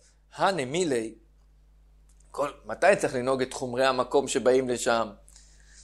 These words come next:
דווקא כשאיזה ש-, המקום שהוא גר, והמקום שהוא מתארח, הם באותה, באותו יחס, באותה רמה.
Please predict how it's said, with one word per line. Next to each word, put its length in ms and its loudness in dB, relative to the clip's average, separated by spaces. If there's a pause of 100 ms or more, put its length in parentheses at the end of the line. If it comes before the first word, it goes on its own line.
(200)
דווקא 320 0
כשאיזה 420 4
ש-, 100 -4 (380)
המקום 380 2
שהוא 280 -2
גר, 280 6
והמקום 300 -6
שהוא 160 -6
מתארח, 520 4
הם 100 -4
באותה, 800 4 (100)
באותו 360 0
יחס, 500 2
באותה 400 4
רמה. 340 2